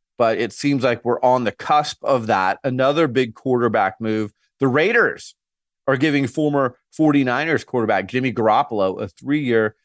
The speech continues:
sixty-seven and a half million dollar deal. That includes a thirty-four million dollar guaranteed bonus.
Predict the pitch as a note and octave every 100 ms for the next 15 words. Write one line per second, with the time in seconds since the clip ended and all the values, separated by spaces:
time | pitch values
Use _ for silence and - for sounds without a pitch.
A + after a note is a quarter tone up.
0 | _ - - D3 - C#3+ C3 C3 A#2 A2+
1 | A2+ G#2 G2 G#2 G2+ G#2 - G#2 G2+ F#2+
2 | G2 F#2+ F#2 F#2+ F2+ B2+ A#2 G#2+ F#2+ G2
3 | - A#2+ G2+ G2+ - A#2 A2+ - A#2 A2
4 | G2+ G#2 G#2+ G#2 G2+ G2 G2+ G2 F#2+ A#2
5 | G#2+ G#2 G2 - G#2+ F#2+ F#2 B2 C3 G3+
6 | A3 - -